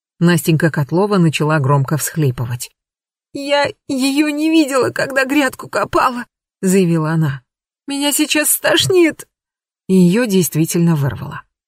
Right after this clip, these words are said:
Мать отвела ее в сторону, Настенька согнулась пополам, давилась, отплевывалась. Участковый Бальзаминов лопатой брезгливо пошевелил останки крысы.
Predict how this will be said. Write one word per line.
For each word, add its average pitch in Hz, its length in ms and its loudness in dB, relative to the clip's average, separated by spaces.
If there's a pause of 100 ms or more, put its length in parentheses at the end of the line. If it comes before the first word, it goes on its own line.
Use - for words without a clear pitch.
Мать 220 260 -2
отвела 165 320 0
ее 151 240 2
в - 80 -6
сторону, 196 460 0 (360)
Настенька 190 460 0
согнулась 170 540 2
пополам, 175 580 0
давилась, 165 640 0
отплевывалась. 196 840 2 (380)
Участковый 175 560 0
Бальзаминов 165 680 2
лопатой 160 420 0
брезгливо 156 540 2
пошевелил 156 560 0
останки 139 460 -2
крысы. 135 420 -6